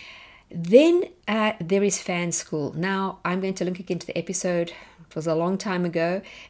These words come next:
Eric Nelson, who came up with this great concept, uh, he actually came on the podcast and explained his game. And the ones to look particularly at here over the time of an election is, uh, fanschool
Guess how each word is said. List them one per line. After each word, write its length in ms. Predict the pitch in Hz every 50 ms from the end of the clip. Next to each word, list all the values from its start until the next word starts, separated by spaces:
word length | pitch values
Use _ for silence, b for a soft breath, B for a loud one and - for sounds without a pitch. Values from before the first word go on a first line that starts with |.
| B -
Eric 240 | 185 180 180 180
Nelson, 420 | 180 175 175 175 175 - - 180 175
who 140 | 175 170 156
came 300 | - - 180 165 165 165
up 160 | 180 180 -
with 80 | - -
this 140 | 156 156 -
great 280 | - 156 156 160 156
concept, 600 | - - 180 185 185 175 - 240 254 254 - - B B B B B B B B _ _ -
uh, 260 | 175 170 170 170 170
he 220 | 151 165 175 175 -
actually 320 | 160 151 - - - 151
came 320 | - - - 156 160 - -
on 140 | 160 175 214
the 80 | 247
podcast 640 | 233 - 254 262 247 - - 254 254 262 247 - -
and 100 | 180 151
explained 500 | - - - - 170 170 185 202 208 -
his 160 | 233 220 -
game. 320 | - 202 202 226 247 285 B B B B B B B B B B B B B B B B B _ -
And 240 | 202 202 208 202
the 160 | - - - 185
ones 400 | 185 202 240 294 302 - - -
to 80 | - 214
look 160 | 214 208 -
particularly 560 | - - - - 285 277 - - 254 226 202
at 220 | 175 165 160 -
here 640 | - - - - - 277 247 214 180 170 170 175 - -
over 160 | 170 160 165
the 120 | - 170
time 280 | - - 180 180 180 175
of 100 | 160 151
an 60 | 165
election 640 | 160 151 151 165 180 - - - - 151 156 160 B B B B B B B B _
is, 360 | 185 180 175 170 - - - _ _
uh, 260 | - 170 160 156 151 -
fanschool 1080 | - - - - 185 190 202 208 208 202 - - - 196 185 180 175 165 165 170 240